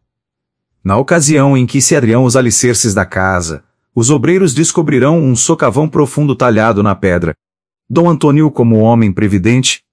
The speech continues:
lembrando-se da necessidade que teria para o no futuro de não contar senão com os seus, seus próprios recursos, mandou aproveitar essa bobada natural e fazer dela um depósito que pode conter algumas arrobas de pólvora.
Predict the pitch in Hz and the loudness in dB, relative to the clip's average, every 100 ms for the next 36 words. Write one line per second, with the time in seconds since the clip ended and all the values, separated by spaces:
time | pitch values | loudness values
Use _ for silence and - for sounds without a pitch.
0 | _ _ 117 135 135 160 127 113 107 110 | _ _ 0 2 2 0 0 0 2 2
1 | 123 113 104 98 117 110 120 113 107 110 | 0 0 0 0 0 -2 -4 -2 0 0
2 | 131 - 101 104 110 104 - 104 123 117 | 0 0 0 0 0 -2 -2 -2 0 0
3 | 107 110 123 101 98 98 - 113 113 156 | 2 0 0 -2 -2 -2 0 2 2 0
4 | 156 147 127 127 117 117 120 98 95 101 | 0 0 0 0 -2 -2 -2 -2 0 0
5 | 98 117 - 107 92 - - - _ _ | 0 -2 0 -2 -2 -4 -6 -8 _ _
6 | _ _ 113 120 120 160 131 120 110 107 | _ _ 0 2 2 2 2 0 0 0
7 | 113 110 120 - 104 104 95 98 95 98 | 0 2 2 0 0 0 0 0 0 0
8 | 104 113 92 95 90 _ _ _ _ _ | 0 0 2 0 -4 _ _ _ _ _
9 | 131 185 139 151 135 139 147 120 135 120 | -6 -2 0 0 2 2 2 2 0 0
10 | 95 107 117 113 113 123 113 117 120 110 | 2 0 0 -4 -2 0 0 0 -2 0
11 | 123 117 113 92 92 117 107 107 82 92 | 0 0 0 0 0 2 2 2 0 0
12 | 95 107 95 95 90 85 92 90 80 | 2 0 -2 -2 -2 0 0 0 -2